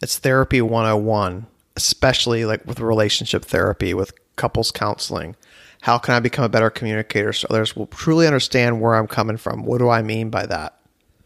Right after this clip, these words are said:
There's a lot to be said for that skill. Words that you use and their intent are very important. And so that's the first agreement. So use your words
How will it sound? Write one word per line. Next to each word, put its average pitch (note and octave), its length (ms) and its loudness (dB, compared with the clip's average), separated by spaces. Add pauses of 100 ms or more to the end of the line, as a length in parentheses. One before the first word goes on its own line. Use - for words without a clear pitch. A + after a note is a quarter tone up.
(720)
There's B2 140 -2
a B2+ 60 -2
lot B2+ 240 2
to C3+ 60 -4
be B2 100 0
said B2+ 300 -2
for A#2+ 100 -2
that G#2 220 -2
skill. - 500 -2 (1800)
Words C#3+ 680 4
that - 160 0
you C#3+ 100 2
use A2 680 0
and G#2+ 160 -6
their A#2+ 140 2
intent C#3 720 -2 (140)
are B2+ 80 -2
very A#2 260 4
important. - 720 0 (2000)
And G#2 540 -2
so G#2 560 2 (140)
that's B2 280 0
the B2 60 -4
first - 320 -2
agreement. - 420 -8 (1900)
So G#2 120 0
use G#2+ 240 2
your F#2+ 80 0
words G2+ 320 0